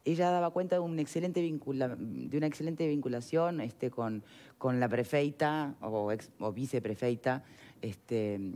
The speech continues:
brasilera, eh, que de alguna manera, bueno, estaban muy en, en común y con las medidas a tomar, más allá de cuánto minimice Bolsonaro, el,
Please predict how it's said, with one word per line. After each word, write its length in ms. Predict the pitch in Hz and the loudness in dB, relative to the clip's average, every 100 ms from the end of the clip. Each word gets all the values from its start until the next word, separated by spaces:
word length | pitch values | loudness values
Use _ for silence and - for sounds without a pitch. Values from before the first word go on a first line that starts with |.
| - - - - - | -10 -18 -20 -20 -6
brasilera, 760 | 127 127 - 139 117 104 117 131 - _ - - - - _ - | 0 0 2 2 4 2 -2 -6 -16 _ -20 -20 -20 -20 _ -6
eh, 140 | 123 | -6
que 340 | - 135 131 123 | -4 0 2 4
de 60 | |
alguna 240 | 127 156 165 | 2 0 0
manera, 440 | 160 156 190 208 160 - 143 - | 0 0 0 0 -2 -12 -18 -4
bueno, 200 | - 147 | 2 2
estaban 340 | 127 170 185 170 | 2 2 2 2
muy 360 | 175 226 226 | 2 2 2
en, 180 | 147 131 - | 2 0 -2
en 140 | 127 | -2
común 680 | - 135 143 180 202 202 196 | 0 0 2 2 2 -2 -4
y 200 | - 120 - - - - | -4 -6 -10 -16 -12 -4
con 320 | 135 131 123 | 0 2 2
las 100 | 120 | 0
medidas 440 | 123 143 147 127 | 2 2 2 0
a 80 | 120 | -2
tomar, 480 | 131 139 180 180 175 | 0 2 2 2 0
más 280 | 160 170 165 | -2 -2 -2
allá 260 | 147 156 | 0 2
de 360 | 156 147 143 143 - | 2 2 0 -2 0
cuánto 380 | 151 151 147 147 | 0 2 0 0
minimice 580 | 131 127 143 139 143 | 0 0 0 0 0
Bolsonaro, 560 | 127 120 104 120 127 131 | 0 0 0 0 2 2
el, 120 | 131 | 0